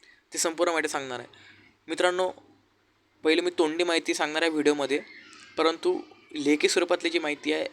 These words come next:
हे बेस्ट आहे मित्रांनो, बेस्ट म्हणजे डिटेल माहिती पडेल, डिटेल. आणि मी तर तुम्हाला सांगणारच आहे, याच्यावरून पण तुम्हाला फारसं काही एवढं डिटेल माहिती मिळणार नाही, परंतु या व्हिडिओच्या डिस्क्रिप्शन बॉक्समध्ये मी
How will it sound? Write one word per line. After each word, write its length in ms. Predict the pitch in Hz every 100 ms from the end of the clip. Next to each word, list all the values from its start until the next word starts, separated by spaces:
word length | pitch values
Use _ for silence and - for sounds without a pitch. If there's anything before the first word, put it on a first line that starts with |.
| -
हे 80 | 165
बेस्ट 380 | 139 151 147 143
आहे 140 | 147
मित्रांनो, 320 | 131 127 135
बेस्ट 300 | 135 147 - -
म्हणजे 140 | 170 185 185
डिटेल 300 | 202 - 214
माहिती 220 | 196 185
पडेल, 220 | 165 160
डिटेल. 360 | 147 147 151 127 - - -
आणि 100 | 165
मी 160 | 165
तर 60 | 185
तुम्हाला 240 | 196 208
सांगणारच 440 | 220 196 196 214 196
आहे, 140 | 139 - - - - 165
याच्यावरून 260 | 156 180
पण 140 | 190 196
तुम्हाला 280 | 190 190
फारसं 380 | 196 - 143 -
काही 140 | 185 185
एवढं 180 | 185
डिटेल 220 | 185 180 190
माहिती 220 | 190 185
मिळणार 280 | 165 151 131
नाही, 140 | 123 - - - _ _ -
परंतु 320 | 180 190 214
या 200 | 170 196
व्हिडिओच्या 320 | 190 185 202
डिस्क्रिप्शन 560 | 156 160 - 202 - 196
बॉक्समध्ये 400 | 185 - 180 180
मी 160 | 156